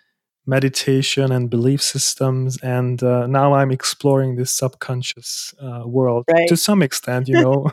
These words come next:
Speaker 1: <laughs> with the
Speaker 2: <laughs> No, it's, it's
Speaker 1: podcast
Speaker 2: great
Speaker 1: and,
Speaker 2: work.
Speaker 1: <laughs> and, and stuff like that. So, so that's why I ask you, and, but actually you answered that, you know, there's a spiritual way of, uh,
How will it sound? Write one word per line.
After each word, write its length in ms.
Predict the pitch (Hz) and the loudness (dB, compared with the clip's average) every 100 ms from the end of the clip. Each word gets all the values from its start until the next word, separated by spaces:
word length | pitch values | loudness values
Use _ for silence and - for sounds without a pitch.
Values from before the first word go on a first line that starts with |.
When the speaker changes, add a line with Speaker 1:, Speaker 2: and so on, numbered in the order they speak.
| - | -2
Speaker 1:
<laughs> 600 | 330 - - - - - | -4 -2 -4 -6 -8 2
with 200 | 156 156 | 2 4
the 100 | 147 | 0
Speaker 2:
<laughs> 200 | - - | 0 2
No, 100 | 139 | 4
it's, 220 | 233 202 | 4 4
it's 340 | 135 156 196 | 2 2 0
Speaker 1:
podcast 80 | - | -2
Speaker 2:
great 160 | 202 156 | 0 0
Speaker 1:
and, 80 | 135 | 0
Speaker 2:
work. 120 | 185 208 _ _ _ | -2 -2 _ _ _
Speaker 1:
<laughs> 340 | _ - - 160 | _ -20 -6 0
and, 320 | 160 156 139 - - - | 2 0 -4 -16 -20 -8
and 140 | 139 135 | -4 -4
stuff 340 | - 147 - | 0 0 2
like 260 | 135 127 123 | 2 2 0
that. 240 | 127 131 | -2 -6
So, 380 | - 139 131 131 - _ _ _ _ - | -8 -4 -2 -2 -6 _ _ _ _ -6
so 140 | 156 | 0
that's 240 | 165 170 170 | 2 4 4
why 120 | 156 | 4
I 80 | 143 | 4
ask 500 | 139 139 147 - - | 4 4 4 0 -2
you, 280 | 127 127 131 | 0 2 0
and, 420 | 135 135 135 131 | 0 0 -2 -2
but 160 | 135 143 | 0 0
actually 480 | 143 - 151 139 123 | -2 -2 0 0 0
you 60 | |
answered 560 | 127 131 - 123 120 123 | -2 -4 -4 -6 -6 -4
that, 200 | 120 123 _ _ | -4 -6 _ _
you 100 | 143 | -6
know, 340 | 131 123 127 - _ _ - | -2 0 -2 -6 _ _ -2
there's 260 | 139 135 | 2 2
a 40 | 127 | 2
spiritual 720 | - 160 156 - 147 139 131 | 0 2 2 2 2 2 2
way 340 | 131 131 131 | 2 4 2
of, 380 | 127 127 - - 135 | 0 -4 -10 -16 -8
uh, 300 | 123 120 | -4 -2